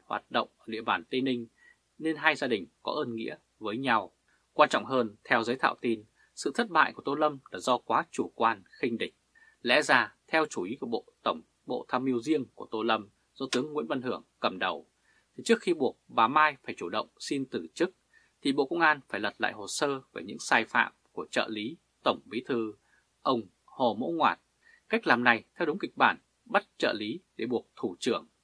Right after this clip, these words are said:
phải từ chức, mà ông Tô Lâm rất thành thạo. Dư luận và giới thạo tin cho rằng trợ lý của Tổng Trọng, ông Hồ Mẫu Ngoạt là một trùm chuyên buôn vua và chạy án tham nhũng. Đó là lý do vì sao trong công tác nhân sự của Tổng Trọng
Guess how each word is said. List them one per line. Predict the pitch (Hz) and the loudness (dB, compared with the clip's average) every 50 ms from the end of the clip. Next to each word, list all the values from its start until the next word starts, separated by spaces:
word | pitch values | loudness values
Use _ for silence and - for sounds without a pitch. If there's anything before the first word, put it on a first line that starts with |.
| _ | _
phải | - 135 107 82 - _ _ - | 0 2 2 2 0 _ _ -6
từ | - 98 87 85 - | -6 -6 -6 -6 -4
chức, | - 180 190 _ _ _ _ _ _ _ _ _ _ _ | -4 -4 -4 _ _ _ _ _ _ _ _ _ _ _
mà | - 123 | -2 -2
ông | 135 147 | -2 0
Tô | - 180 160 | 2 0 2
Lâm | 151 147 131 120 110 _ _ _ _ _ _ | 2 2 -2 -2 -6 _ _ _ _ _ _
rất | - 107 123 160 170 _ _ - | -10 -2 -2 -2 -2 _ _ -8
thành | - - 92 78 - | -6 -6 -6 -6 -8
thạo. | - - 85 - - _ _ _ _ _ _ _ _ | -8 -8 -8 -8 -8 _ _ _ _ _ _ _ _
Dư | - 139 156 151 | -2 4 4 6
luận | 143 135 - - _ - | 6 6 4 2 _ -12
và | 107 107 | -10 -6
giới | 107 139 165 | -4 -2 2
thạo | - 139 92 - | 2 2 2 4
tin | - 135 131 117 113 | 4 2 2 2 0
cho | - - 135 120 | 0 2 2 2
rằng | 110 123 110 95 82 - _ _ _ _ _ _ _ _ _ | 4 4 2 2 0 -6 _ _ _ _ _ _ _ _ _
trợ | - - 143 123 | 4 4 6 6
lý | 131 139 196 | 6 2 2
của | - 160 - | 0 -2 -4
Tổng | 123 95 92 | -4 -6 -2
Trọng, | - - 131 - - _ _ | 4 6 6 6 6 _ _
ông | - - 170 | -4 -4 -2
Hồ | 160 139 104 | -2 -2 -4
Mẫu | - - 160 | -4 -4 -2
Ngoạt | 175 160 127 104 - _ _ _ | 2 2 2 2 0 _ _ _
là | - 113 | -10 -8
một | 113 113 - _ - | -6 -8 -8 _ 0
trùm | - 143 131 107 92 87 _ | 2 2 2 2 -2 -12 _
chuyên | - - 147 139 135 | -6 -2 -2 0 0
buôn | 135 131 127 | 0 -2 -2
vua | 123 135 131 120 110 - _ - | -2 -2 -2 -2 -4 -6 _ -12
và | 117 | -10
chạy | - - - | -8 -6 -4
án | - 101 98 - 165 - _ | -2 -2 -2 -2 -4 -10 _
tham | - - 127 107 110 | 0 2 2 2 2
nhũng. | 107 107 - 151 180 - _ _ _ _ _ _ _ _ _ _ _ _ - | -2 -4 -4 -6 -10 -14 _ _ _ _ _ _ _ _ _ _ _ _ 2
Đó | 131 147 | 4 4
là | 196 185 | 4 4
lý | 170 165 | 2 0
do | 165 165 175 165 156 139 - | 0 0 -2 -2 -2 -4 -2
vì | - 117 | -4 -2
sao | 107 - - 160 156 151 143 - _ _ | -2 4 6 6 6 6 2 -2 _ _
trong | - - 139 127 | -4 -2 -2 -2
công | 135 127 | -2 -2
tác | - 175 175 - | -2 -2 -2 -2
nhân | 147 135 117 110 | -2 -4 -2 -2
sự | - - 117 - - - | -2 -2 -2 -2 -4 -12
của | - - | -16 -10
Tổng | - 87 82 - | -10 -10 -10 -4
Trọng | - 120 110 - - | 0 2 2 2 0